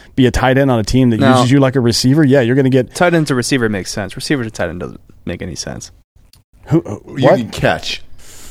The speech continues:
Speaker 3: but
Speaker 2: Yeah,
Speaker 3: look,
Speaker 2: why would you?
Speaker 3: it depends on what you wanna do, and fuck, man. It'd
Speaker 1: I
Speaker 3: be
Speaker 1: catch touchdowns and get paid. Travis Kelce is a fuck, one of the highest paid players.
Speaker 3: The
Speaker 1: Uh,
Speaker 3: wide receivers make, make eighty times more than a fucking tight end.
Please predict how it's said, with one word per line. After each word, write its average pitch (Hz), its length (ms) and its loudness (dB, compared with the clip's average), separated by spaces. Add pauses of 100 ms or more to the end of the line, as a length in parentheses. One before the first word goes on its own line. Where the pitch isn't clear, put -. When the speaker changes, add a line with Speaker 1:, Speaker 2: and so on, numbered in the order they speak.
(140)
Speaker 3:
but 120 320 -2
Speaker 2:
Yeah, 147 160 2
Speaker 3:
look, 139 100 6
Speaker 2:
why 143 60 6
would 143 160 -2
you? - 240 -8
Speaker 3:
it 151 80 -4
depends 151 320 0
on 151 60 2
what 151 120 2
you 127 80 -2
wanna 120 180 2
do, 117 440 2
and 101 300 -4
fuck, - 240 -2
man. 92 280 -4 (200)
It'd 120 80 -2
Speaker 1:
I 120 140 2
Speaker 3:
be - 60 -10
Speaker 1:
catch 160 320 0
touchdowns 156 460 0
and 139 60 2
get 131 160 2
paid. 127 320 2
Travis 127 280 0
Kelce 131 420 0
is 101 120 2
a 98 80 -2
fuck, 123 240 0
one 120 160 0
of 110 40 2
the 98 60 2
highest 117 260 0
paid 117 200 0
players. 113 580 0
Speaker 3:
The 104 80 2
Speaker 1:
Uh, 104 60 2
Speaker 3:
wide 127 180 2
receivers 120 420 -2
make, 107 280 -4
make 98 420 -6
eighty 98 220 -2
times 92 320 -4
more 90 160 -2
than 87 140 -4
a 82 40 -8
fucking 85 300 -6
tight 80 240 -4
end. 82 320 -6